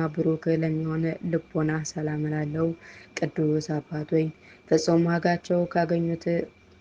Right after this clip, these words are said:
ግብዓተ ሰርክ አንዱ አንተ ነህና፣ ስራ፣ ስራ ፈት ለሆንኩ ለኔ አንተ ካገኘኸው ዋጋ የተፈረደችውን ቅዱስ ሚካኤል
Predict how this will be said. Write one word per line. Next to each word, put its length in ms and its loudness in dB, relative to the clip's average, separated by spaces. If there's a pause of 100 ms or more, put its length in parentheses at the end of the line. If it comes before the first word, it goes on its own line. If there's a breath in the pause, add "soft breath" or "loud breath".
(180)
ግብዓተ 560 4 (420)
ሰርክ 400 0 (240)
አንዱ 240 0 (160)
አንተ 300 -2
ነህና፣ 340 0 (540 loud breath)
ስራ፣ 320 2 (680)
ስራ 160 2 (100)
ፈት 280 -2 (100)
ለሆንኩ 480 0
ለኔ 260 0 (880 soft breath)
አንተ 300 2 (320)
ካገኘኸው 680 2
ዋጋ 260 2 (560 loud breath)
የተፈረደችውን 1500 0 (160)
ቅዱስ 560 -4
ሚካኤል 580 0